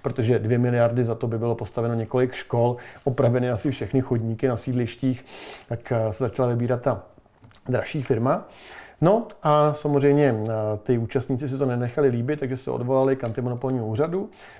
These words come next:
Ten do toho hodil vidle a nedávno zkonstatoval, že to opravdu není v pořádku. Eh, nechal zrušit ten výběr toho dražšího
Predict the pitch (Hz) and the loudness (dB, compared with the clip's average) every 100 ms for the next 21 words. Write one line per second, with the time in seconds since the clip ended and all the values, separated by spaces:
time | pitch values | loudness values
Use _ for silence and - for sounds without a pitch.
0 | - 135 127 127 135 113 127 135 113 117 | -2 2 2 2 0 2 2 2 2 0
1 | 151 165 202 185 117 113 110 113 120 123 | 0 0 -4 -10 -6 -4 -4 -2 0 0
2 | 131 127 - 120 127 123 123 123 123 135 | -2 -4 -4 -6 -6 -6 -2 0 0 0
3 | - 113 - 113 117 127 143 - 143 165 | -4 -6 0 0 2 0 0 -2 0 0
4 | 180 - 202 196 202 - - - - 113 | -2 -2 2 2 0 -12 -20 -20 -10 -4
5 | 113 117 120 - 117 - 104 120 127 - | -2 -2 -4 0 -2 0 0 2 2 -2
6 | 180 143 131 127 131 135 123 131 120 - | -4 -2 0 0 -2 -4 -4 -4 -6 -8
7 | 131 127 139 147 | -4 0 0 0